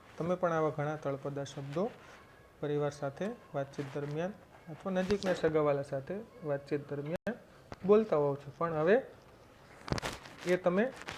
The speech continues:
એના ઉપર ધ્યાન આપો તો ખ્યાલ આવશે કે હા, આપણે શિષ્ટ ભાષાને બદલે ઘણા બધા તળપદા શબ્દોય બોલીએ છીએ. ભલે આપને એનો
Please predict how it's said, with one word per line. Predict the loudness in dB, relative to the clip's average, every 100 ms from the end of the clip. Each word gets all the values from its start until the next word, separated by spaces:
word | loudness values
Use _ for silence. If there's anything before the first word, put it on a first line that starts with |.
| -8 -8 -16 -14 -14 -14 -14 -14 -8
એના | 0 4
ઉપર | 4 4 0 -2
ધ્યાન | 4 6 6
આપો | 4 0 -6 -10 -14
તો | 4 4
ખ્યાલ | 6 6 6
આવશે | 6 2
કે | -2
હા, | 0 0 2 0 -4 -10 -14 -18 -10
આપણે | -8 -4 -4
શિષ્ટ | -2 -4 -2 0
ભાષાને | 0 0 -2 -2
બદલે | -2 -2 -2
ઘણા | -2 0 0
બધા | 2 6 6 4 -12 -20 -20 -20 -20 -2
તળપદા | 0 2 0 0
શબ્દોય | -2 -4 0 2 0 -2 -10
બોલીએ | 0 2 2 0
છીએ. | -2 -4 -4 -4 -6 -12 -20 -20 -20 -20
ભલે | -4 0 2
આપને | 0 0
એનો | 0 0